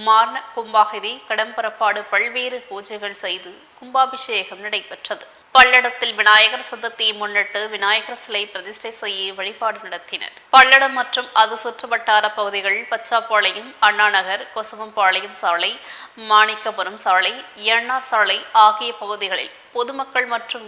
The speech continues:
இந்து முன்னணி, இந்து முன்னேற்ற கழகம் போன்ற அமைப்பினர் விநாயகர் சிலைகள் வைத்து பிரதிஷ்டை செய்து வேள்விகள் நடத்தப்பட்டு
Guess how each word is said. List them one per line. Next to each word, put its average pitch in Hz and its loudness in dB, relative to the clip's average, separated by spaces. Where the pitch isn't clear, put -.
இந்து 240 -12
முன்னணி, 208 -6
இந்து 247 -10
முன்னேற்ற 220 -8
கழகம் 208 -2
போன்ற 208 -10
அமைப்பினர் 190 -8
விநாயகர் 285 4
சிலைகள் 247 -4
வைத்து 220 -6
பிரதிஷ்டை 226 -10
செய்து 214 -10
வேள்விகள் 262 2
நடத்தப்பட்டு 214 -4